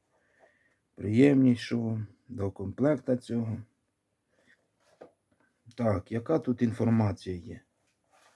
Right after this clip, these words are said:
Ось дивіться. Дата випуска двадцять дев'яте нуль третє вісімдесят п'ятого року. Е, ціна п'ятдесят карбованців.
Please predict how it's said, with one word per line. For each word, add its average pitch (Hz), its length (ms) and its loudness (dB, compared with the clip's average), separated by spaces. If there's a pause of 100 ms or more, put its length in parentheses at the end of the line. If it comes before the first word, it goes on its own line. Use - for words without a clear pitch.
(960)
Ось 107 220 -2
дивіться. 101 640 -2 (240)
Дата 123 500 4
випуска 156 580 2
двадцять 127 500 2
дев'яте 143 640 4
нуль 120 220 4
третє 131 520 2 (560)
вісімдесят 120 680 -2
п'ятого 120 520 2
року. 101 680 -4 (1600)
Е, 98 220 2
ціна 165 540 6 (120)
п'ятдесят 120 680 4 (140)
карбованців. 101 840 -2